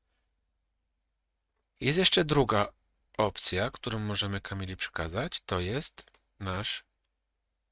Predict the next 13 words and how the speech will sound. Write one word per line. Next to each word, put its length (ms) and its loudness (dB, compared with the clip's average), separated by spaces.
mm, 260 -6
b-, 280 -14
budget, 680 2
czyli 260 -2
give 340 -2
a 300 -2
budget. 500 -2
Klikamy 500 -4
tutaj 480 -2
i 80 -6
możemy 360 2
Kamili 380 -4
przyznać 580 0